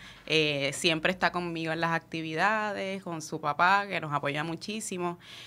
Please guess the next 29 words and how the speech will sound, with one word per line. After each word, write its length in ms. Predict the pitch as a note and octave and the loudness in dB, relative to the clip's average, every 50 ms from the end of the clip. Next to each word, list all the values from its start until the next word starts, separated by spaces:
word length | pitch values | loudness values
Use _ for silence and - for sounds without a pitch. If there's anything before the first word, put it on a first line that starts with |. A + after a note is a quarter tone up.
| - - | -10 -2
Eh, 200 | - - E3+ D#3+ D3+ | 2 4 4 6 6
y 120 | F3+ G3+ | 4 6
yo 120 | F3 F#3 F3+ | 6 6 6
tengo, 220 | F#3+ G#3 A3+ B3 | 6 4 4 4
¿verdad? 380 | A#3 G#3 A3 A3 A#3+ B3 A3 - - | 4 6 8 8 8 8 6 6 4
Además 340 | F3 D#3+ D3+ D3 D3+ D3 F3 | 4 4 4 2 0 0 0
del 140 | F3 F3+ | 0 0
trabajo 340 | F#3 F#3+ - G3 G3+ G#3 G#3 | 2 2 2 2 2 0 -2
como 180 | - G#3 G3+ G#3 | -4 -4 -4 -4
escritora, 420 | G3 - G#3 G3 - G#3 G#3+ G#3+ | -4 -6 -6 -4 -2 0 0 0
tengo 200 | F#3+ F3+ E3+ F3 | 0 -2 -2 -2
un 100 | E3+ F3 | -4 -4
proyecto 800 | - - F#3+ F#3+ F#3+ F#3 F#3 F#3 - - F#3 F3+ F3 D#3+ D#3 - - - - - _ - - - - - - - - | -2 -2 0 2 2 2 0 0 -2 -2 0 0 0 0 -2 -6 -10 -16 -20 -20 _ -20 -20 -20 -18 -12 -12 -10 -4
que 140 | - - E3 | 0 2 4
para 220 | - E3 C#3+ C#3+ C#3+ | 8 8 10 10 8
mí 100 | C#3 C#3+ | 6 4
es 80 | D3 | 2
bien 160 | D3 E3 E3+ | 2 2 2
gratificante, 760 | F3+ F3 F3 - F3+ E3+ - - - F3+ F#3+ G3+ G3+ F3 F3 | 2 0 -2 -2 -4 -6 -6 -4 -2 0 0 0 0 0 0
eh, 960 | E3+ E3 D#3 D3 C#3+ C#3+ C#3+ C#3+ C#3 C#3+ D#3 D#3+ - - - - - D3+ D3+ D3+ | 0 2 2 2 2 0 0 -2 -2 -2 -4 -4 -6 -6 -4 -4 -2 -2 -2 -2
es 60 | D3 | -2
una 220 | D#3 E3 E3+ E3 | 0 0 0 0
revista 460 | E3+ F3 E3 E3 E3+ F3 F3 - F3 E3 | 0 0 0 0 0 -2 -2 -2 -2 -2
digital, 480 | D#3+ D#3 D#3+ D#3 D#3+ E3+ F#3 F#3 F3+ F#3 - - - - - - - - - - | -2 -4 -2 -2 0 0 0 -2 -4 -8 -14 -20 -20 -20 -20 -20 -20 -20 -14 -10
eh, 360 | - D3 C#3+ C#3+ D2+ - - - | -8 -6 -6 -6 -8 -8 -8 -4
revista 480 | - D#3+ D3 D3+ D3+ C#3 - D#3+ E3 F3 | 0 0 0 0 -2 -2 0 0 0 2
étnica, 480 | F#3+ G3 G3 G3 F3 - D#3 D3 D3 - | 0 -2 -2 -4 -4 -4 -4 -4 -4 -2
que 140 | - E3+ D#3+ | 0 2 2
viene 320 | D3+ D3+ D#3 G3 G#3+ - | 2 2 2 0 0 -2